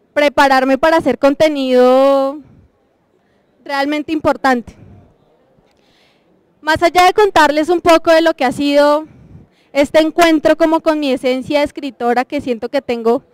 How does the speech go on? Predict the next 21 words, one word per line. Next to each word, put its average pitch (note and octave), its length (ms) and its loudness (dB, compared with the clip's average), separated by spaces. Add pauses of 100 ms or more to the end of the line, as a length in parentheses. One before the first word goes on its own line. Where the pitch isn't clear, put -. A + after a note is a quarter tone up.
(400)
y C4+ 80 -14
que C#4+ 140 -10
quiero B3+ 220 -2
explotar C4 540 0
y C4+ 80 0
es C4 120 2
de C4 80 0
lo C#4+ 120 2
que C#4+ 140 0
yo A3 120 0
quisiera C#4 380 2
vivir B3 320 -4
en A#3+ 140 -2
un C#4 100 -8
futuro C#4+ 580 0
muy C#4 360 -2
cercano, C#4+ 560 -4 (760)
es C#4 200 0
hablarles D#4 560 2
del D#4 220 2
blog B3+ 340 -4